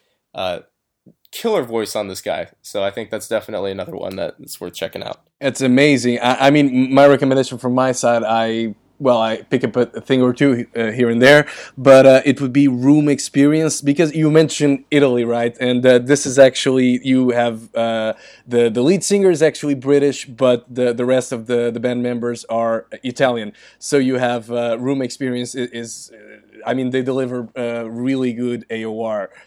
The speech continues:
Speaker 2: And the album was released in twenty fifteen, I believe, um,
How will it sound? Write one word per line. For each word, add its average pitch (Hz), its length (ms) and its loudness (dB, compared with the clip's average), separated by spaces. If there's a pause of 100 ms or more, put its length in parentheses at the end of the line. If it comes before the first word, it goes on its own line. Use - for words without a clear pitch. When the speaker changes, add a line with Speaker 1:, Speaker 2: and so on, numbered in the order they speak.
(220)
Speaker 2:
And 113 260 -8
the 117 120 -2
album 123 280 -2
was 123 240 -6
released 123 340 -6
in 120 180 -8
twenty 123 260 -8
fifteen, 190 480 -8
I 185 100 -4
believe, 175 540 -8
um, 135 480 -8